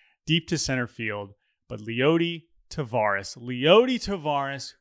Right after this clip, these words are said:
known for his defense since he was, like, fourteen, has been fantastic for the Rangers this year, a lot because he's kind of elevated his offensive game. We talked about, you know, him taking Verlander yard earlier in the series. But in this one,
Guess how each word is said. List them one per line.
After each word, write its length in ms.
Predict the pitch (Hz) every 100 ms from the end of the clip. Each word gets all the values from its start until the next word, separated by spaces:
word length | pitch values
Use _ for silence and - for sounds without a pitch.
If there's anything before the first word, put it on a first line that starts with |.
| -
known 420 | 135 151 208 269
for 160 | 254 214
his 140 | 131
defense 520 | 127 165 - 151 147
since 280 | - 131 120
he 100 | 156
was, 160 | 135 127
like, 160 | 120 - _
fourteen, 720 | 151 170 - - 143 110 104 104 _ - - _ -
has 240 | 139 117
been 440 | - 147 143 139 - _
fantastic 760 | 139 131 - - 180 180 - -
for 80 | 147
the 80 |
Rangers 320 | 135 139 123 123
this 240 | 117 -
year, 80 | 139
a 40 |
lot 220 | 185 285 247
because 320 | 175 170 151 - - -
he's 120 | -
kind 140 | 139
of 80 | 127
elevated 380 | 135 131 131 117
his 160 | 113
offensive 500 | 127 165 123 110 104
game. 200 | 123 113
We 80 | 113
talked 240 | - 135 -
about, 220 | 117 - - _ _
you 60 | 123
know, 100 | 110
him 100 | 117
taking 360 | - 135 117 98
Verlander 520 | 139 139 123 113 110
yard 300 | 110 107 101 _ _ _ _ _ _ - -
earlier 320 | 143 147 123
in 100 | 113
the 60 | 104
series. 460 | - 113 104 104 - _ _ _ _
But 140 | 147
in 100 | 151
this 200 | 175 202
one, 380 | 147 131 117 117